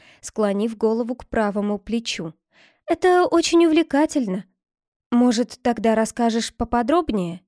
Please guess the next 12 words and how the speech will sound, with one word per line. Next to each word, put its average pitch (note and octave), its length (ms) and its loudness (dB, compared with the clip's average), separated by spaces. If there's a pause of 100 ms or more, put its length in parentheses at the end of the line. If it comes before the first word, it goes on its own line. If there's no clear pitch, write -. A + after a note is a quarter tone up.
(460)
предложила G3+ 560 0
я, G3+ 320 -4 (180)
откладывая A#3+ 680 -2
книгу. F3 480 -6 (600)
Мне E4 220 4
всегда D4+ 400 0
легче A#3+ 400 0
удавалось A3 640 -2
запоминать A3 720 -6
информацию A3+ 840 -4
на A#3 160 -2
слух. G#3 540 -8